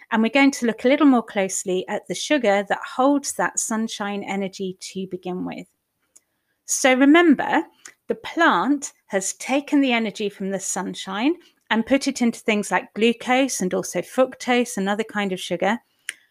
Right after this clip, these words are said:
Sometimes the plant knits those together to make more complex carbohydrates you find in grains and starchy vegetables. And then your digestive system breaks them down into sugar again and absorbs the sugar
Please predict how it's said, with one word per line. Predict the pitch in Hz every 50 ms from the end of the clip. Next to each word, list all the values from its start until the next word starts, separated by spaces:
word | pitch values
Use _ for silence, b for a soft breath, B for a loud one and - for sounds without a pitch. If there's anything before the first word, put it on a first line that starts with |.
| B B B B
Sometimes | _ - - - 330 330 339 - - 262 247 247 247 233 -
the | - 247
plant | - - - 247 240 226 226 220 - - - - _
knits | 208 202 214 233 269 - - - - - -
those | 190 202 196 196 196 - -
together | - 202 190 185 185 190 208 254
to | 254 - - 208
make | 208 196 190 - - -
more | 185 180 180
complex | - - - 269 277 302 285 - - - - - - -
carbohydrates | - - - 175 175 - 190 160 180 185 185 185 - 208 247 294 277 - - - - - -
you | - 196 196
find | - - 196 185 185 180 180 180 -
in | - 170 175 180 175 180 b b b b b _
grains | - - 175 190 170 185 196 208 247 277 277 - - -
and | 202 190 196 185 180
starchy | - - - 190 180 - - - - 196
vegetables. | 185 190 185 - - - - - 208 226 285 330 320 - b b b b b b b b b b b _ -
And | 254 269 294
then | 311 302
your | 294 277
digestive | 277 262 254 247 294 285 285 - - 240 -
system | - 208 196 - - 208 196
breaks | 185 233 233 - - - -
them | 196 180
down | 175 170 196 185
into | 185 185 - -
sugar | - - 339 277 226 185
again | 170 - 185 190 185 190 - -
and | - - 190
absorbs | 294 - - - - 262 269 277 269 - - -
the | - 208
sugar | - - 180 170 - 180 180 180